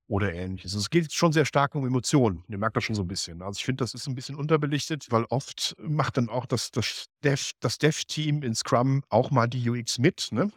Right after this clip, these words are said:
Ich weiß ja nicht, ob ihr mal das safe-Diagramm gesehen habt, dieses Large-Scale Scrum, da läuft U X so lean mit. Da gibt's noch nicht mal eine Rolle, ne? So,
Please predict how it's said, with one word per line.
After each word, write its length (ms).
Ich 100
weiß 160
ja 80
nicht, 180
ob 120
ihr 80
mal 180
das 220
safe-Diagramm 800
gesehen 360
habt, 460
dieses 300
Large-Scale 640
Scrum, 500
da 220
läuft 400
U 60
X 240
so 140
lean 320
mit. 300
Da 100
gibt's 160
noch 80
nicht 160
mal 60
eine 80
Rolle, 420
ne? 160
So, 300